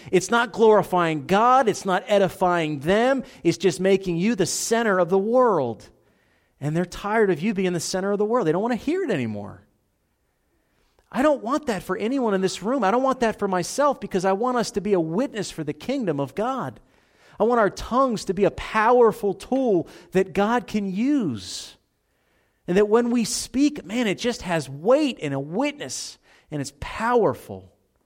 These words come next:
Now, some of us, I said, are introverts and we never talk. Some of us are extroverts and we're wired to talk.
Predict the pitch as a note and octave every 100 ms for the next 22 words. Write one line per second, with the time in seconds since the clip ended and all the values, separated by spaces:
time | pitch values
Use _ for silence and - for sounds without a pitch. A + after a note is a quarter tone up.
0 | _ _ _ _ _ _ _ _ _ _
1 | _ _ _ E3+ - B3+ C#4 G3+ E3+ F3
2 | - G3 D3+ E3+ F#3+ D#3+ C3 C3 D3 C#3
3 | C3 A2+ - G#2+ E2+ - - _ _ _
4 | _ _ _ - - A#3+ A3+ F#3 - D#3+
5 | F3+ - C#3 C3 C3 - D3 D3 E3+ A#2+
6 | C#3 C#3+ A2 F#2 E2 E2 - _ _ _
7 | _ _ _ G#2+ - F2+ -